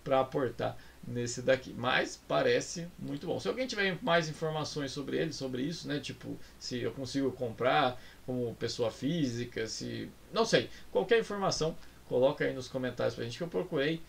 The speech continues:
informações, não encontrei nada sobre ele, ninguém, ninguém fala nada sobre esse fundo aqui, tá? Outra coisa, tentei fazer uma, ah, coloquei aqui a ta-, tabela de outros também, né? Que, que, que, que são esses outros?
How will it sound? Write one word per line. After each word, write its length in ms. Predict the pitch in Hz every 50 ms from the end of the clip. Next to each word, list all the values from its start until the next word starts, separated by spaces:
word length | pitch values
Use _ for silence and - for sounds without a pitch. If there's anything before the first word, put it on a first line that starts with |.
| - - -
informações, 420 | - - 139 131 123 - - 143 147
não 60 | 147
encontrei 320 | 127 147 139 123 139 135
nada 380 | 127 123 123 135 131 123 117 98
sobre 360 | - - - 123 113 110 110
ele, 260 | 110 113 135 143 135
ninguém, 360 | 117 110 107 110 120 127 127 117
ninguém 300 | 104 101 101 117 123 120
fala 240 | 135 127 127 127
nada 260 | - 233 - 247 - - - - - - - -
sobre 200 | - 127 120 123
esse 140 | 120 - 123
fundo 360 | 113 - - 120 120 117 120
aqui, 260 | 117 - 135 139 - - - - - - -
tá? 200 | - 131 139 - - - - - - - - - - - - - - - - - - - -
Outra 300 | - 190 185 190 226 220
coisa, 480 | - - 226 233 226 190 127 123 131 127 - -
tentei 540 | 226 240 262 233 - - - 185 214 247
fazer 580 | - - 240 208 160 131 131 147 175 180 165 - - - - - - - - -
uma, 640 | 165 147 151 156 151 151 147 147 143 139 135 160 196
ah, 40 | 190
coloquei 320 | - 202 214 208 - 208
aqui 140 | 190 - 185
a 120 | 175 156 127
ta-, 180 | - - 135
tabela 240 | 117 135 127 127 127
de 120 | 127 127
outros 540 | 127 120 135 156 160 147 147 - 120 117 117
também, 320 | - - 117 104 117 135 147
né? 120 | 135 139
Que, 140 | 143 - 135
que, 200 | 123 - - 151
que, 320 | 147 165 170 165 - - 190
que 100 | - -
são 180 | - 226 208
esses 240 | 185 - 190 147 131
outros? 440 | 175 170 147 - - - - -